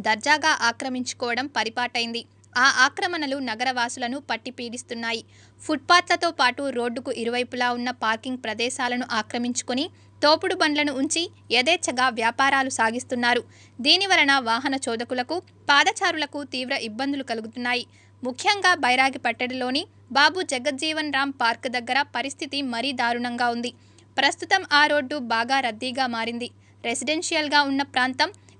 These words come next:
క్రమంగా కమర్షియల్ ఏరియాగా మారిపోయింది. దీంతో అనేక హోటళ్లు,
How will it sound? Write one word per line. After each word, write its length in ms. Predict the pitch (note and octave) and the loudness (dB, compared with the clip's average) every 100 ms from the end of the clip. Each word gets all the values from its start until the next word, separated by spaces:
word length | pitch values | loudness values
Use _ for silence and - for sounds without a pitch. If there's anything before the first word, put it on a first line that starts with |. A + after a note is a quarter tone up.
| - | 2
క్రమంగా 460 | D4 F4+ F#4+ E4+ F4 C4 | 2 2 0 -2 -2 -6
కమర్షియల్ 500 | B3 C4+ - C4 C4 B3+ | -6 -6 -6 -8 -8 -6
ఏరియాగా 380 | B3+ C4 B3+ C#4 | -4 -4 -2 -4
మారిపోయింది. 720 | C#4 A3+ A#3 B3+ A#3+ A#3+ A#3+ - _ _ - | -4 -6 -8 -8 -8 -8 -12 -14 _ _ -10
దీంతో 380 | B3 D#4 F4+ F4 E4 | 0 0 4 2 4
అనేక 320 | B3 C4 C4+ C4+ | 4 2 0 -2
హోటళ్లు, 500 | C#4 A#3+ B3 B3+ D#4+ | -4 -4 -4 -4 -6